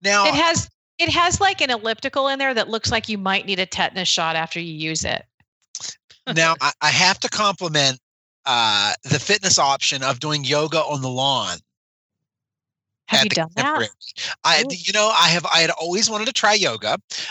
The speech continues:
Speaker 1: I was out for my morning kind of run walk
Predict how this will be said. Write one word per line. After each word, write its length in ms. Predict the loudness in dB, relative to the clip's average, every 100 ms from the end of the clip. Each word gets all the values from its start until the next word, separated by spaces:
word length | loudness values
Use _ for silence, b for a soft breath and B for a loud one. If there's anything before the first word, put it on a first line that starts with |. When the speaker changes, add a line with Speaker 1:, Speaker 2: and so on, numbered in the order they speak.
| B
Speaker 1:
I 120 | -2
was 140 | 2 4
out 260 | 4 4
for 120 | 0 0
my 220 | 0 0
morning 360 | -2 -4 -4
kind 180 | -2 -2
of 100 | -2
run 260 | -2 -2 -2
walk 480 | -2 0 0 -2